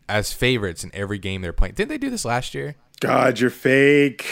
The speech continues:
Speaker 2: We talked about
Speaker 1: They
Speaker 2: that.
Speaker 1: did this with a team last year. We talked about this already?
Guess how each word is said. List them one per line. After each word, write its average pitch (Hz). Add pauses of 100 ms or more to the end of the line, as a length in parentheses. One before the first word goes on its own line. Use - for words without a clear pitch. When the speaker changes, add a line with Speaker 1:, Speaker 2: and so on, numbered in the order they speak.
(380)
Speaker 2:
We 117
talked 123
about 113
Speaker 1:
They 123
Speaker 2:
that. 110
Speaker 1:
did -
this 175
with 151
a 139
team 131
last 104
year. 76 (760)
We 127
talked 123
about 143
this 147
already? 170